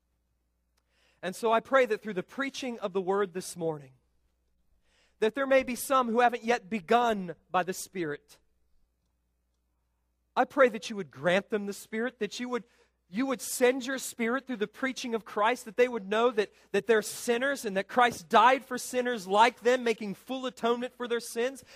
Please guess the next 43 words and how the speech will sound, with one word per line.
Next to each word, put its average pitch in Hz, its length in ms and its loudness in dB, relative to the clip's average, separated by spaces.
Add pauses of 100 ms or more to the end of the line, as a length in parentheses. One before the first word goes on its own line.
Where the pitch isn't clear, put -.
and 214 120 -4
that 226 100 0
He 233 80 -4
rose 226 480 6
again 240 380 -2
for 254 100 -4
their 226 140 0
justification. 240 1000 -2 (220)
And 233 120 2
I 285 100 8
pray 294 260 0
that 247 180 -12
you 254 60 -8
would 233 160 -8
call 240 320 4
them 240 120 0
out 220 140 4
of 190 100 -6
death 214 300 2
and 208 100 -4
into 208 200 -2
life, 196 320 2
that 208 100 -10
they 220 100 2
would 202 180 -2
place 220 340 -2
all 269 260 6
of 254 80 2
their 220 140 0
faith 220 340 0
and 220 100 -2
all 254 280 4
of 240 100 0
their 220 80 0
trust 214 440 0 (220)
and 208 140 0
rely 220 220 6
solely 294 640 6
upon 220 280 -2
your 202 140 -4
grace 185 460 -2
and 185 100 -10
the, 165 60 -10